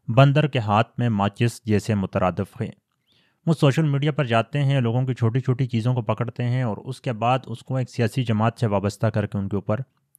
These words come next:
चढ़ दौड़ते हैं। अल्लाह ताला इन तमाम शुहदा के दर्जात बुलंद फरमाए और इनकी आखिरत की मंजिलों को आसान फरमाए और इनके घर वालों को सब्र जमील अता फरमाए। ख्वाजा आसफ साहिब सामने आते हैं,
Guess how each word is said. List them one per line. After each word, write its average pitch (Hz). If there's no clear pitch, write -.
चढ़ 95
दौड़ते 98
हैं। 98
अल्लाह 151
ताला 131
इन 113
तमाम 127
शुहदा 110
के 117
दर्जात 107
बुलंद 107
फरमाए 92
और 104
इनकी 113
आखिरत 107
की 104
मंजिलों 95
को 98
आसान 98
फरमाए 92
और 113
इनके 113
घर 107
वालों 101
को 92
सब्र 101
जमील 98
अता 92
फरमाए। 98
ख्वाजा 139
आसफ 147
साहिब 156
सामने 143
आते 107
हैं, 110